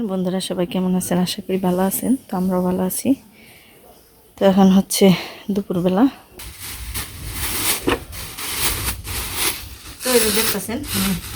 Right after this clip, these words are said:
মাছ বের করছি, অনেকগুলো মাছ। আসলে আমাদের পাশের বাড়ির একজন, যে বাড়িতে আজ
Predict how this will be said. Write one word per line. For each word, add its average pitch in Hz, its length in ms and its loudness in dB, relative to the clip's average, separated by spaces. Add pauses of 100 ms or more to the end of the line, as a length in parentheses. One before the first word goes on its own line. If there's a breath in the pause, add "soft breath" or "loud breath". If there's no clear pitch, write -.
(100)
মাছ 185 220 4 (960)
বের 185 180 0 (100)
করছি, 196 280 -4
অনেকগুলো 180 380 0 (120)
মাছ। 247 160 -2 (1120)
আসলে 185 220 -14
আমাদের 185 300 -10
পাশের 196 300 -8
বাড়ির 175 280 -6
একজন, 175 320 -6 (1800)
যে 202 120 0
বাড়িতে 185 280 0
আজ 165 100 -8